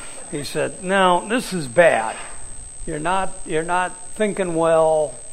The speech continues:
You're not speaking well. You're not well." And I said, "Okay, what, what should we do?" And,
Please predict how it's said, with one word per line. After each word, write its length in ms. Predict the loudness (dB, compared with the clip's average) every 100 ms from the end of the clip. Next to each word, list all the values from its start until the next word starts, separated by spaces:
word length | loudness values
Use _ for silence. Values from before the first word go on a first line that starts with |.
| -14 -16 -12 -8
You're 100 | -6
not 220 | -6 -8
speaking 520 | -6 -4 -2 0 2
well. 540 | 4 6 6 6 2 -4 -16 -18 -18 -18 -16 -10
You're 100 | -4
not 220 | -2 0
well." 380 | 2 2 0 -6 -16 -18 -18 -18 -18 -18 -18 -20 -12 -6
And 120 | -2
I 80 | -2
said, 180 | 0
"Okay, 580 | 0 4 4 6 4 -2 -10 -14
what, 280 | -6 -2 0
what 200 | 2 0
should 140 | -2 -4
we 100 | 0
do?" 420 | 2 2 0 -6 -14 -16 -16 -16 -18 -18 -18 -8 2
And, 320 | 4 4